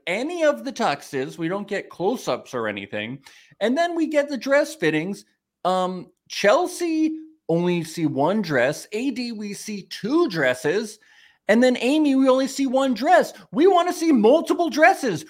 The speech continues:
We wanna see the no's, so then we can see them say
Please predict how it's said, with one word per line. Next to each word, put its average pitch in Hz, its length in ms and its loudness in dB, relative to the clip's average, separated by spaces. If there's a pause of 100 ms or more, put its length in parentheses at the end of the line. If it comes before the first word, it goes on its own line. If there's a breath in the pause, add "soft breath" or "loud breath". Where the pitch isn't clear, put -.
(140 loud breath)
We 208 180 2
wanna 294 300 4
see 269 300 -6
the 220 180 6
no's, 240 640 2 (120 soft breath)
so - 160 0
then 247 220 0
we 302 100 0
can 262 160 -2
see 220 220 -6
them 247 160 -2
say 233 180 0